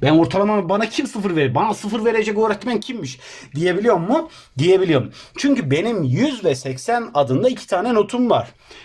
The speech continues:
Sıfır olmaz. Sonra not biri not ikiden çıkar demiş. Not bir neydi? Yüz. Not iki neydi? Seksen.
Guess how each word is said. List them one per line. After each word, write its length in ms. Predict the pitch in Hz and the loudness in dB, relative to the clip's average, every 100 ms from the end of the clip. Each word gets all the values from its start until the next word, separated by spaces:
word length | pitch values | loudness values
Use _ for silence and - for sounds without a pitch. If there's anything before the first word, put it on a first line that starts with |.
| - | -18
Sıfır 320 | - 196 208 | -6 -4 2
olmaz. 460 | 262 254 202 120 - - - - - | 2 2 0 0 -8 -20 -20 -20 -12
Sonra 560 | - 320 311 170 120 - _ _ - | 0 2 4 2 -2 -10 _ _ 0
not 340 | 185 294 294 | 2 2 2
biri 260 | 302 302 233 | 2 4 6
not 200 | 233 269 | 4 2
ikiden 360 | 233 262 285 277 | 0 2 2 0
çıkar 380 | - 233 143 | 0 0 2
demiş. 240 | 117 101 - | 0 0 4
Not 300 | 190 240 - | 4 4 2
bir 100 | 262 | 4
neydi? 420 | 269 247 214 285 - - | 4 4 2 0 -4 2
Yüz. 340 | 208 190 127 - 160 | 6 6 4 -2 4
Not 220 | 214 214 | 4 2
iki 180 | - 233 | -2 4
neydi? 240 | 196 131 | 4 4
Seksen. 480 | - 196 - 202 | 0 -2 -2 -4